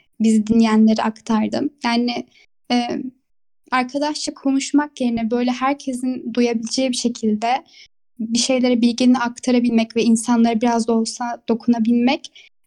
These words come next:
e, benim için çok hoş bir his. Umarım birilerine dokunabilmişimdir, birilerine bir şey öğretebilmişizdir. Yani çok bir haddimiz yok, hani çok fazla bilgiye sahip değiliz ama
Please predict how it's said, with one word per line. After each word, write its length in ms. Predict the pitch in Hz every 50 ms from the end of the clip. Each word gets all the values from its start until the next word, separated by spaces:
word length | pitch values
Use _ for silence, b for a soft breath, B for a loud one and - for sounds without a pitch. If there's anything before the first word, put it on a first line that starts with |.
| -
e, 100 | 233 220
benim 160 | 226 247 247
için 160 | 247 247 277 269
çok 260 | 262 - 285 285 - _ _ _ _ _
hoş 340 | - 233 226 226 - -
bir 100 | 226 220
his. 220 | 208 226 240 - -
Umarım 420 | - 240 240 247 247 262 277 262 233
birilerine 480 | 240 240 233 233 240 240 240 240 226
dokunabilmişimdir, 920 | 233 226 - - 240 233 226 226 226 226 226 220 220 - 220 214 214 202 -
birilerine 440 | 220 214 202 208 220 220 220 220
bir 60 | 214 214
şey 180 | - - 240
öğretebilmişizdir. 1040 | 220 214 214 214 214 220 214 214 220 220 220 220 - - 220 208 214 - - - - - -
Yani 300 | 240 220 220 220 214 214 - b b b b _ _
çok 240 | - - 247 247 -
bir 60 | 254
haddimiz 560 | 240 240 240 233 - _ - 277 294 302 302
yok, 200 | 339 349 320 -
hani 160 | 247 226 220 214
çok 240 | - 247 247 -
fazla 320 | - 247 233 233 233 247 214
bilgiye 300 | 226 233 220 247 240 240
sahip 440 | 247 - - 240 233 233 240 - -
değiliz 300 | 269 269 233 233 220 -
ama 340 | - 285 302 277 262 294 370